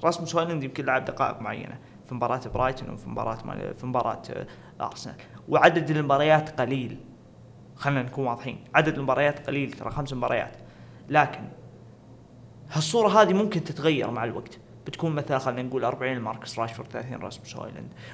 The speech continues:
ممكن تكون مثلًا، آه، خمسين عشرين، ممكن تكون مثلًا و-، وثلاثين بالمية البقية. لكن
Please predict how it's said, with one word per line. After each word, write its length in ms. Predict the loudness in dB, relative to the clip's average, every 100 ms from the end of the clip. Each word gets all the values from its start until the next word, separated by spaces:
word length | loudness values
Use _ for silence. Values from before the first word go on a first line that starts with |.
| -8
ممكن 260 | -6 -4
تكون 280 | -6 -6 -4
مثلًا، 320 | -6 -6 -6 -8 -12 -8
آه، 680 | -2 0 0 -2 -4 -6 -8
خمسين 680 | -6 -4 -2 -2 -2 -2 -4 -8 -10
عشرين، 600 | -2 0 2 2 0 0
ممكن 340 | -2 -2 -2 -2
تكون 280 | -2 -2 -2
مثلًا 240 | -2 -2
و-، 360 | 0 0 0 0
وثلاثين 420 | 0 0 2 -2
بالمية 280 | -2 -2 -2
البقية. 540 | -2 -4 -2 -2 -2 -6 -18 -20 -20 -20 -20 -20 0
لكن 320 | 2 2 0